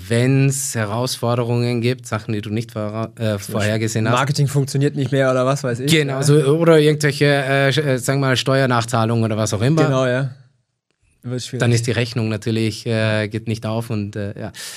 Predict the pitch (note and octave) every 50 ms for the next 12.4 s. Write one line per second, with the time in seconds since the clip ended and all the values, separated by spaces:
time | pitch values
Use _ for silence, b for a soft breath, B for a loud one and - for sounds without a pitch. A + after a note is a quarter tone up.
0 | B B B B2+ C3 C#3+ D#3+ D#3 E3+ D#3+ - C#3+ B2+ C#3 C#3+ C#3+ - - A#2+ C3
1 | B2+ A#2+ C3 C3+ C3 C#3 A#2+ B2 A#2 A#2 A2 - A2+ G2 G#2 G#2+ G#2 - - G#2+
2 | G#2+ A#2 A#2+ A#2 - - _ _ _ _ _ _ _ _ _ _ _ _ _ _
3 | - A2 G#2+ G#2 G#2 G#2 G#2 G2+ G2+ G2+ G2+ - B B B B B B B G2+
4 | G#2 F#2+ - G#2+ A2+ A#2+ A#2 B2 A#2 A#2 A#2 - - A2+ A2+ A2 G#2+ G#2 - -
5 | - - A2+ G#2+ G#2 G#2 G2+ G2+ - - G#2+ G#2+ G#2+ - _ _ _ _ - A2
6 | A2+ C3 - _ _ - G#2 A2 A2 - A#2 A2+ A2 - G2+ G2 G2+ A2 B2 B2
7 | A#2+ - - A2 A2 A2 A#2 A#2+ A#2 - - A2+ A2 A2 A2 A2 A2+ A2 A2+ A2+
8 | - A#2 A2+ A2 A2+ A2+ G#2+ - - - A2 G#2+ A2 A2 A2+ A2+ A#2 A#2 A#2 B
9 | B B B B B - A#2 A2+ A#2 B2 C3 B2 A2 A#2 A#2 A#2 A#2 - A#2 A#2
10 | A2+ A2+ A2 A2 A2 G#2+ G#2 G2 - - - G#2+ G#2 G#2 G#2 G#2 G2+ G#2 G#2 G2+
11 | G2+ G2+ G2+ G#2 - - _ _ _ _ _ - G#2+ - - - - C#3+ - -
12 | - - - G2 F2 F2 F2 E2+